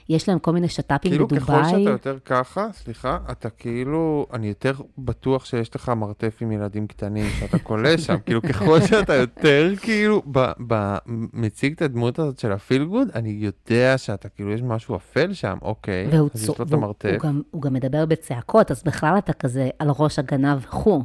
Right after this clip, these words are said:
Speaker 1: כאילו, למה אתה צועק כל הזמן את הטוב, את הטוב בעולם? אמ, עכשיו, ב-,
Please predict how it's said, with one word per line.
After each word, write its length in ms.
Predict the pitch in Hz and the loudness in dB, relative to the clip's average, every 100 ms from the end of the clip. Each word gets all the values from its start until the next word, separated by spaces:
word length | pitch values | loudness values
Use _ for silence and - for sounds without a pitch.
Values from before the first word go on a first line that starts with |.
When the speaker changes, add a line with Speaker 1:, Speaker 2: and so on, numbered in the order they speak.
| - | -2
Speaker 1:
כאילו, 160 | 147 135 | -2 0
למה 240 | 135 170 | 0 0
אתה 120 | 175 | 0
צועק 340 | 185 160 170 233 | -2 0 0 2
כל 160 | 147 | 2
הזמן 360 | 139 131 143 135 | 2 2 0 0
את 120 | 135 | -2
הטוב, 420 | 139 160 147 131 - 202 | -2 0 0 0 -6 -6
את 100 | - | -4
הטוב 320 | 147 147 139 | 0 0 2
בעולם? 440 | 139 131 131 131 131 - - - - - - _ | 2 2 0 -2 -4 -10 -20 -20 -20 -20 -20 _
אמ, 480 | 156 143 143 139 139 - - | 2 4 4 4 2 0 -8
עכשיו, 260 | - 147 | -4 -2
ב-, 60 | 135 | 0